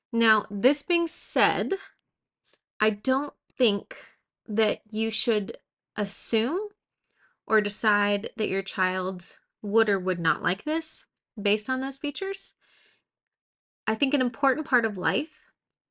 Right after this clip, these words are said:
is challenging yourself and exposing yourself to things that don't necessarily come naturally to you. And I say this in large part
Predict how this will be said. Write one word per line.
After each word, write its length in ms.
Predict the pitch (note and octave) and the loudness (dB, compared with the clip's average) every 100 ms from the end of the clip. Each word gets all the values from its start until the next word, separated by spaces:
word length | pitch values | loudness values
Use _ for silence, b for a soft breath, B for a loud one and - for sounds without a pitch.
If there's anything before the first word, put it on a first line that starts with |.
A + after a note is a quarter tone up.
| - | 2
is 640 | A3+ G#3+ G#3+ G#3 G#3 - - | 4 6 4 4 2 0 -4
challenging 540 | - G#3+ F3+ G#3 B3+ B3+ | -6 -2 0 -2 -4 -6
yourself 420 | C4+ - C#4+ C#4 | -4 -2 -2 -4
and 100 | A3+ | -6
exposing 560 | G#3 - G#3 G#3 A3 G#3+ | -6 -4 0 0 0 -4
yourself 420 | F#3 - F3 - | -4 -4 -6 -6
to 100 | G3 | -10
things 460 | - F#3+ F3+ F3+ | -6 -6 -4 -4
that 160 | - E3+ | -4 -4
don't 180 | F#3+ - | -6 -6
necessarily 600 | F#3+ - F3+ F3+ F#3 F3 | -6 -4 -4 -4 -4 -6
come 300 | - F3+ F3+ | -6 -6 -4
naturally 440 | D#3 - - - | -4 -8 -12 -12
to 180 | - - | -10 -8
you. 140 | - - _ _ _ _ _ _ _ _ _ _ _ - | -8 -14 _ _ _ _ _ _ _ _ _ _ _ -6
And 100 | A3+ | -2
I 80 | C4 | 0
say 300 | B3+ G4 G#4 | 2 4 4
this 280 | F4 C#4 - | 4 2 2
in 220 | A3+ A#3+ | 0 0
large 300 | A#3 G#3+ - | 2 2 0
part 260 | G#3+ F#3+ | -2 -2